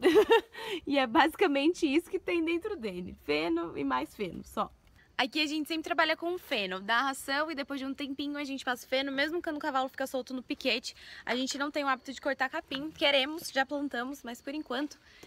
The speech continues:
é feno. Essa primeira baia é de uma atriz muito famosa que vocês já conhecem, Dona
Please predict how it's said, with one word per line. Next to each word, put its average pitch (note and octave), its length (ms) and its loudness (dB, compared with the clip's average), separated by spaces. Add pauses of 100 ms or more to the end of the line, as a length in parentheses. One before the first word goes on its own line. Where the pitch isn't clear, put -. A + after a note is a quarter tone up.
(100)
é G#3+ 80 -6
feno. - 280 -8 (360)
Essa C4+ 260 -2
primeira C#4 340 0
baia B3+ 680 2
é B3 40 -4
de A3+ 100 -6
uma C4 140 4
atriz - 400 6
muito C4+ 260 0
famosa C4 420 2
que - 100 -16
vocês B3 320 -4
já A#3 140 0
conhecem, B3 800 -2 (400)
Dona D#4 380 4